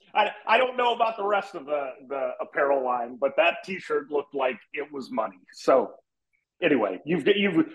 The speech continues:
you've got people out in L A checking out Home Field stuff. So there you go.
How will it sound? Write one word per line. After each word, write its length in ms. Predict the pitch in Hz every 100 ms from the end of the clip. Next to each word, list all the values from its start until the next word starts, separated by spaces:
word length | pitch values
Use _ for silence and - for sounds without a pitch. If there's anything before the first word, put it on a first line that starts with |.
| -
you've 200 | 185 185
got 240 | 147 202 -
people 300 | 208 175 170
out 180 | 180 156
in 60 |
L 200 | 151 151
A 200 | 139 127 -
checking 300 | 127 113 120
out 160 | 113
Home 200 | - 117 98
Field 220 | 104 107
stuff. 280 | - 107 90
So 320 | - - 104 -
there 160 | 123 120
you 100 | 117
go. 140 | 104